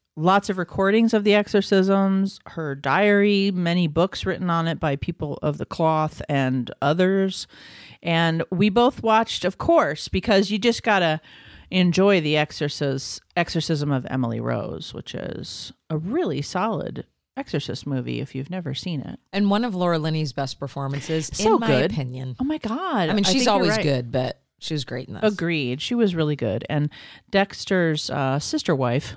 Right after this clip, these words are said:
Speaker 1: plays Emily Rose.
Speaker 2: There you go.
Speaker 1: Yeah, me-, sister meaning this actress was the sister on, <laughs> on Dexter and wife in real life. So, and she plays it, and she was very young in this role too. And I
Speaker 2: Very
Speaker 1: thought she
Speaker 2: young.
Speaker 1: did a, a really great job.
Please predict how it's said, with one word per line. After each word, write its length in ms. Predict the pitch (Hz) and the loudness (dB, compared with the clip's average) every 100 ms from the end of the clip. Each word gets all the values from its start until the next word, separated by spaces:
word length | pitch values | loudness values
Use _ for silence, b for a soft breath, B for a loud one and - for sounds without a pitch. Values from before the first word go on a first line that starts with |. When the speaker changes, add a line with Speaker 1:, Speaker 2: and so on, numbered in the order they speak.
| - _ - | -18 _ -6
Speaker 1:
plays 500 | 185 165 151 165 - | 0 0 0 -4 -8
Emily 260 | 185 175 175 | -6 -4 -4
Rose. 460 | 196 - 175 - - _ _ _ - _ | -4 -8 -10 -14 -20 _ _ _ -20 _
Speaker 2:
There 140 | 127 135 | -14 -10
you 100 | 139 | -8
go. 220 | 175 247 _ - | -8 -10 _ -8
Speaker 1:
Yeah, 200 | 147 - - | -8 -6 -2
me-, 180 | 160 147 | -2 -2
sister 360 | - 165 - 160 | 0 -2 0 -2
meaning 380 | 151 139 127 - B B B B B B | -2 -2 -4 -6 B B B B B B
this 200 | - 208 | -2 0
actress 420 | 135 165 - 165 - | 0 0 0 -6 -2
was 220 | 143 - | -4 -4
the 100 | 127 | -8
sister 600 | - 151 - 151 131 117 | -4 -4 -2 -2 -2 -2
on, 380 | 131 123 127 120 160 | -4 -4 -2 -2 0
<laughs> 200 | - - | -2 -2
on 240 | 165 165 196 | 0 2 4
Dexter 520 | 214 220 - 233 220 | 2 0 0 0 2
and 220 | 156 151 | 0 -2
wife 280 | 139 110 123 | -2 -4 -4
in 120 | 139 | -6
real 200 | 147 - | -6 -8
life. 340 | 50 50 - - | -8 -8 -8 -12
So, 340 | - - - - B B - | -12 -10 -12 -14 B B -4
and 160 | 175 | -4
she 120 | - 175 | -2 -4
plays 360 | - 170 160 | 0 0 2
it, 160 | 160 - | 0 -2
and 200 | 143 147 | -4 -4
she 220 | - 247 | 0 2
was 220 | 330 226 156 | 4 2 2
very 240 | 143 127 | 0 0
young 240 | 127 120 120 | -2 -4 -4
in 100 | 117 | -4
this 200 | 127 - | -4 -4
role 200 | 127 104 | -4 -4
too. 280 | - 277 269 | -4 0 2
And 100 | 165 | 2
I 40 | 165 | 2
Speaker 2:
Very 80 | 156 | 0
Speaker 1:
thought 140 | 170 | 0
she 120 | - | -2
Speaker 2:
young. 40 | 156 | -2
Speaker 1:
did 200 | 139 123 | 0 -2
a, 200 | 120 - | -4 -4
a 120 | 147 | -4
really 300 | 143 165 139 | -2 0 0
great 240 | 139 135 139 | -2 -4 -4
job. 360 | 156 131 - | -4 -4 -6